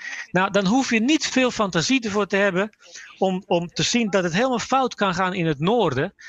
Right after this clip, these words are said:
waar een Nederlander kan zeggen: Wacht eens even,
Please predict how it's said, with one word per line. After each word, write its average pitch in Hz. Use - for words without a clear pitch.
waar 165
een 143
Nederlander 180
kan 175
zeggen: 151
Wacht 202
eens 135
even, 101